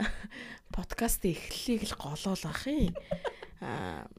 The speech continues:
ингээд намайг танилцуулаад ялаа гэсэн чинь, "За, баярлалаа" гэж хэлсэн л зүгээр инээд нүгрэлэх юм. Тэгээд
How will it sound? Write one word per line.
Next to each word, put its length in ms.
ингээд 240
намайг 320
танилцуулаад 640
ялаа 160
гэсэн 240
чинь, 160
"За, 640
баярлалаа" 480
гэж 240
хэлсэн 320
л 80
зүгээр 320
инээд 240
нүгрэлэх 400
юм. 80
Тэгээд 240